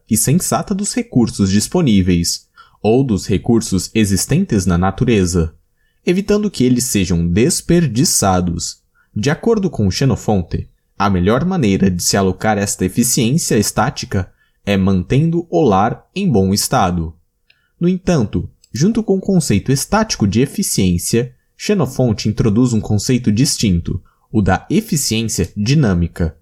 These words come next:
o qual consiste na tentativa de se aumentar o patrimônio por meio da criatividade empreendedorial, ou seja, mais pelo comércio e pela especulação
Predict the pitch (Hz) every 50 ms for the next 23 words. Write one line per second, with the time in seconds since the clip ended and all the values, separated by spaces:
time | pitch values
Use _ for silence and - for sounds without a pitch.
0 | _ _ _ _ _ 98 101 92 - - 101 110 123 139 - - 101 85 82 -
1 | - 127 127 120 117 - - - 87 85 - - _ _ _ 160 170 - 220 214
2 | 196 190 - - - 196 196 190 160 110 92 98 - - - 120 135 139 120 98
3 | 92 - 110 113 120 113 95 - - 160 175 170 - - 113 101 92 98 107 113
4 | 107 95 87 90 - - - - _ _ - 233 214 208 214 226 220 196 202 190
5 | 196 - 226 233 226 226 - 208 202 151 104 95 95 92 92 95 95 90 - -
6 | 110 101 101 104 107 110 120 135 156 135 101 90 87 85 - - _ _ _ _
7 | _ - 196 202 - - - 113 127 160 156 156 170 175 - _ _ _ _ _
8 | - 104 104 117 147 190 190 - - - 120 104 95 - 120 110 95 98 113 160
9 | 160 - - 90 - 95 95 90 90 90 92 - - - 147 131 - 180 170 143
10 | 131 - - 107 113 135 175